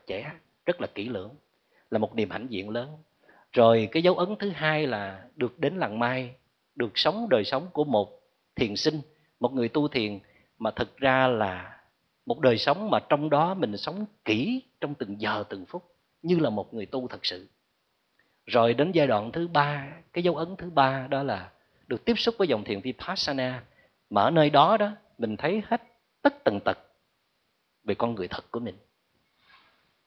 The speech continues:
Và thấy được cái sự chấp ngã rất là khủng khiếp của mình. Cái dấu ấn thứ tư là bắt đầu là sau ba năm tu luyện một mình ở trên núi, ở đảo, ờ,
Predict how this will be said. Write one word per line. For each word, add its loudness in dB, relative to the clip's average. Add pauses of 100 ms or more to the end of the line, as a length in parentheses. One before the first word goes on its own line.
(640)
Và 6
thấy 6
được 6
cái 0
sự 0
chấp 0
ngã -2 (160)
rất 2
là 4
khủng -2
khiếp -8
của -2
mình. -8 (1500)
Cái 8
dấu 10
ấn 6
thứ -6
tư 4 (1160)
là 4
bắt 6
đầu 6
là 0
sau 2
ba 2
năm -2
tu 2
luyện 0
một -6
mình -2
ở -6
trên -6
núi, -2 (560)
ở 0
đảo, 2 (600)
ờ, -2